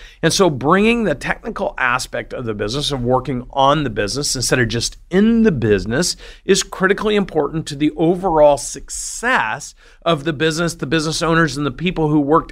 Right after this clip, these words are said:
in the business, trusting the business owners, believing that if they dedicated their time, energy, and effort over time, the business would have a payback for everybody involved. And so when, when people say, "Well, how do you understand business in Sydney? Like, how can you help us?"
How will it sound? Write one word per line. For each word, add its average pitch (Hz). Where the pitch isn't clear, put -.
in 233
the 269
business, 147
trusting 226
the 143
business 113
owners, 110
believing 220
that 190
if 180
they 180
dedicated 170
their 151
time, 160
energy, 147
and 123
effort 202
over 143
time, 156
the 214
business 180
would 180
have 175
a 170
payback 185
for -
everybody 151
involved. 190
And 160
so 170
when, 165
when 151
people 185
say, 226
"Well, 147
how 156
do 185
you 196
understand 165
business 160
in 143
Sydney? 151
Like, 101
how 139
can 147
you 143
help 165
us?" -